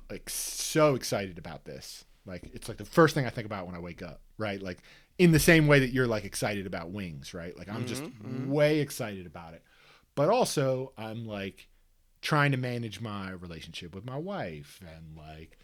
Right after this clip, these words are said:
Speaker 1: stuff
Speaker 2: Yeah.
Speaker 1: around the house and, like, am I still living up to my responsibilities at work and, like, those kinds of things. So, oh, that's another thing that I did. Like, I had to, you have to sign, like, a, a conflict of interest form, essentially, right? If you're gonna have a company outside of work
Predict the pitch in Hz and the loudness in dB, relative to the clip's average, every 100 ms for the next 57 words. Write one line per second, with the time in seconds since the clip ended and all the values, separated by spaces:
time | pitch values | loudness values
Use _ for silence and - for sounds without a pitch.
0 | _ - - 95 139 101 113 127 135 185 | _ -16 -8 -6 -6 -8 -8 -8 0 2
1 | 160 107 85 - 82 80 82 - 98 92 | 2 2 -4 -10 -12 -14 -14 -14 -12 -10
2 | 95 - 117 113 110 113 127 123 131 127 | -8 -2 -2 0 -4 -4 -8 -6 -4 -4
3 | 131 - 135 135 139 143 147 151 110 95 | -4 -4 -6 -2 -2 0 2 2 0 -2
4 | 151 165 - _ - 87 87 82 - _ | -2 -2 -8 _ -20 -14 -12 -12 -14 _
5 | - - - 113 107 - 107 87 - 87 | -20 -20 -6 -4 -2 -4 -8 -8 -12 -12
6 | 78 - - - - 90 82 80 _ _ | -12 -14 -16 -14 -10 -10 -10 -16 _ _
7 | _ _ 165 147 143 143 151 135 117 101 | _ _ 8 8 8 6 6 4 -4 -6
8 | 92 90 90 - _ _ _ - - 110 | -6 -8 -8 -10 _ _ _ -20 -4 -2
9 | 113 104 - 143 135 - 135 120 117 107 | -2 -6 -4 -4 -2 -4 -4 -4 -6 -8
10 | 107 98 90 80 _ - 104 90 85 80 | -12 -10 -12 -14 _ -12 -8 -8 -8 -10
11 | 82 _ - 120 123 110 101 110 127 - | -14 _ -6 -6 -6 -8 -8 -6 -6 -8
12 | - 123 123 131 _ - 123 127 - 135 | -6 -6 -6 -12 _ -14 -8 -6 -4 -4
13 | 120 92 - 98 98 87 - 110 104 110 | -4 -8 -8 -8 -8 -10 -10 -10 -8 -8
14 | 107 - _ _ _ - 95 - 95 87 | -8 -12 _ _ _ -12 -10 -6 -6 -6
15 | 87 107 123 | -8 -8 -10